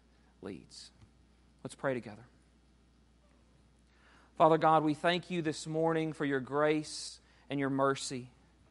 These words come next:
And we acknowledge, God, that we can only be saved, can only be sanctified. We can only be transformed because you have shown us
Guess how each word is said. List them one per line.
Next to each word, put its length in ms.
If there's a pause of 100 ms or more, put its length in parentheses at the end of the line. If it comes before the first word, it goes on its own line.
(600)
And 140
we 100
acknowledge, 560
God, 420
that 180
we 600 (1040)
can 180
only 380
be 140
saved, 580
can 140
only 320
be 160
sanctified. 1000 (400)
We 140
can 160
only 380
be 180
transformed 800
because 600
you 140
have 140
shown 380
us 440